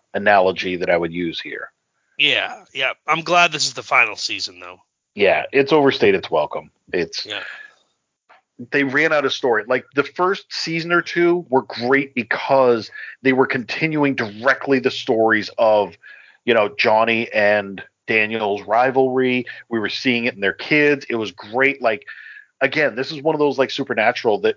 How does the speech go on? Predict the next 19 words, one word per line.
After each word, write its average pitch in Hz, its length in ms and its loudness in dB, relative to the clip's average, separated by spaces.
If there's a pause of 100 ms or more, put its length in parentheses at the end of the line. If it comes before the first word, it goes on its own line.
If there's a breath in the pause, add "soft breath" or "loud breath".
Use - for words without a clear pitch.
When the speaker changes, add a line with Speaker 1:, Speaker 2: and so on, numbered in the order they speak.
Speaker 1:
really 139 480 0
should 139 220 4
have 113 100 2
stopped - 460 2
after, 101 260 2
like, 95 160 2
season 90 320 -6
two. - 200 -2 (1800 soft breath)
Speaker 2:
Yes. 107 320 -4
Speaker 1:
And 131 120 2
then 135 100 2
they 139 80 2
got 131 240 0
too 151 160 0
much 135 200 -2
into 123 140 -2
the 104 100 -6
teen 98 300 -10
drama 139 520 0